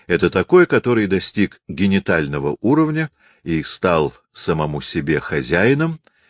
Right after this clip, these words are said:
независимым от отца и матери и полагающимся на собственный разум и собственные силы. И хотя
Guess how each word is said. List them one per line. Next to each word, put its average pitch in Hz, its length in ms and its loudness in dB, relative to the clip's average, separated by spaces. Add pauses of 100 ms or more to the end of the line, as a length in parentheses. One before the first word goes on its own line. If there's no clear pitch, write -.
независимым 92 920 0
от 87 200 -4
отца 82 360 -6
и 69 120 -6
матери 139 540 -2 (420)
и 139 100 4
полагающимся 143 1200 0 (220)
на 80 180 -2
собственный 73 680 -4
разум 143 440 0 (400)
и 131 320 -2 (100)
собственные 87 920 -4
силы. - 380 -14 (2000)
И 107 80 2
хотя 127 560 2